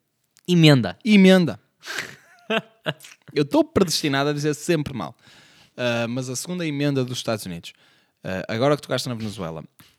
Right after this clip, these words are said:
Speaker 2: que é um tema corrente.
Speaker 1: Acho que nunca falámos, acho que
Speaker 2: Não,
Speaker 1: nunca
Speaker 2: por acaso
Speaker 1: falámos
Speaker 2: temos
Speaker 1: de
Speaker 2: toda uma
Speaker 1: Venezuela.
Speaker 2: vida a falar sobre isso.
Speaker 1: É, temos falado da Venezuela um dia destes.
Speaker 2: Ahm, e, e então,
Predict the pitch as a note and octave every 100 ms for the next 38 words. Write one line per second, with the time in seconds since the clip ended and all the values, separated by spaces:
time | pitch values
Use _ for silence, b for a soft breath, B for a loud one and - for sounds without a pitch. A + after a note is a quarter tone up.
0 | - - A2 A2 G#2+ G2+ F2+ G2+ - -
1 | G#3+ _ _ b _ - G3+ B3 G3 F#3
2 | D3 D#3 D#3+ C3+ C3+ - B2+ C3+ D3 D3+
3 | C#3 F#3+ B2+ A#2+ A#2+ A#2 A#2 B2 - B2
4 | B2 C#3+ G#2 - - C#3+ D#3 D#3 D3 B2
5 | G2 G2 G2+ G2 B2 A#2+ A#2+ A#2+ A#2+ B2
6 | A#2+ A#2 _ - D3 D#3 D#3 D#3 D#3 D#3+
7 | D#3+ D#3+ - E3+ F#3+ G3 A#2 G2+